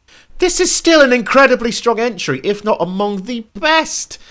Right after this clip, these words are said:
There's just the right amount of world building, character development, and action. The ad-libbing improv works so well in Downey Junior's favour. This is probably the moment where his career solidly turned around.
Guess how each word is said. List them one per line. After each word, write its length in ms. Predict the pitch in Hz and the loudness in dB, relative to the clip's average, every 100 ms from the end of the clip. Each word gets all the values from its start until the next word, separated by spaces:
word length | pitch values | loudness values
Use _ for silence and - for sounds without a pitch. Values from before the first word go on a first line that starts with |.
| - - | -14 -6
There's 220 | 196 - | -4 -4
just 400 | - 196 233 - | -4 0 0 -2
the 100 | 208 | -2
right 220 | 190 151 | -2 -2
amount 200 | 151 131 | -2 -6
of 140 | 104 | -6
world 240 | 110 104 101 | -4 -4 -6
building, 300 | 101 98 92 | -8 -8 -12
character 440 | - 151 165 - | -6 -4 -4 -6
development, 500 | - - 101 87 95 - | -10 -8 -8 -8 -12 -8
and 200 | 131 123 | -6 -4
action. 420 | 98 - 107 95 - - - | -6 -8 -12 -12 -16 -14 -8
The 160 | 123 - | -8 -2
ad-libbing 540 | 170 226 156 139 131 | 0 0 -2 -8 -6
improv 380 | 123 117 - 107 | -8 -8 -8 -8
works 260 | 98 101 - | -6 -8 -6
so 460 | - - 285 302 247 | -4 2 4 2 2
well 260 | 208 156 | 0 0
in 140 | 120 113 | -2 -4
Downey 320 | 117 104 104 | -4 -4 -8
Junior's 400 | 104 101 95 - | -8 -8 -8 -10
favour. 340 | - 92 92 | -8 -8 -8
This 160 | 165 190 | -10 -12
is 60 | |
probably 440 | 190 208 170 156 127 | -6 -6 -4 -6 -8
the 320 | 107 226 214 | -8 -8 -8
moment 440 | 185 160 147 160 - | -8 -8 -8 -12 -8
where 140 | 131 | -8
his 160 | 135 - | -6 -10
career 500 | - 160 160 147 135 | -10 -8 -4 -4 -4
solidly 600 | - - 226 233 147 120 | -8 -2 0 0 -4 -8
turned 360 | - 139 127 101 | -8 -8 -8 -8
around. 400 | 101 90 85 | -12 -14 -18